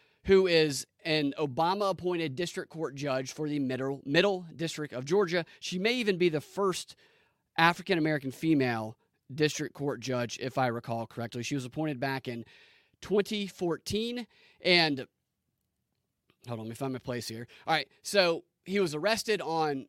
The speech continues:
Friday, according to the press release from the state attorney in Florida, after his sixteen-year-old victim called police to report that Gardner had committed,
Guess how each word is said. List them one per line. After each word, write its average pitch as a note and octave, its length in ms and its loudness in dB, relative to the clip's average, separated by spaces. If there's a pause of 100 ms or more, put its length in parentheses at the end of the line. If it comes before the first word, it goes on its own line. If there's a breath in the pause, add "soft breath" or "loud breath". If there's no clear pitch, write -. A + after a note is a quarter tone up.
(120)
Friday, D#3+ 720 -4
according D#3 340 -4
to D#3 140 -4
the C3+ 80 -4
press F3 380 -4
release C#3+ 340 -4
from C3+ 460 -4
the A#2+ 100 -10
state E3 240 -2
attorney D3+ 400 -4 (240 soft breath)
in C3 140 -4
Florida, E3+ 420 -2 (680 soft breath)
after A3 680 6 (640)
his E3 200 -2
sixteen-year-old G#3+ 800 -2
victim D3 580 -4 (400)
called F#3+ 400 2
police D3+ 460 -2
to E3 100 -4
report F3 500 -2 (180 soft breath)
that C3 280 -2
Gardner F#3 380 2
had E3 220 -4
committed, C#3+ 440 -4